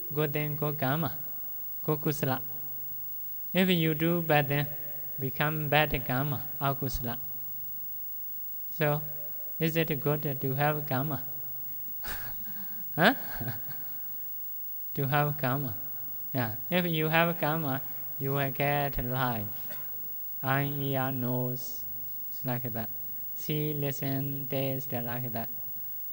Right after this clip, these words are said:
So want to get something, trying to, uh, trying to get, uh, so do again kusala and akusala. <laughs> Like that, uh, circle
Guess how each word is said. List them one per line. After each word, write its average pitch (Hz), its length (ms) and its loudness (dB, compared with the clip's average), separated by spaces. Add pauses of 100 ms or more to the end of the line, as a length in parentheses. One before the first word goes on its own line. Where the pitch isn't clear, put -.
So 139 320 0
want 139 260 2
to 131 180 0
get 131 400 0
something, 123 500 -2 (600)
trying 147 280 2
to, 135 260 0 (560)
uh, 123 320 0 (440)
trying 151 260 2
to 139 140 2
get, 135 400 2
uh, 120 140 -2
so 151 280 2
do 147 320 2
again 139 440 2
kusala 131 680 0
and 135 80 0
akusala. 123 380 -2 (100)
<laughs> 113 540 0 (640)
Like 151 300 2
that, 135 300 0
uh, 120 100 -2 (380)
circle 147 600 6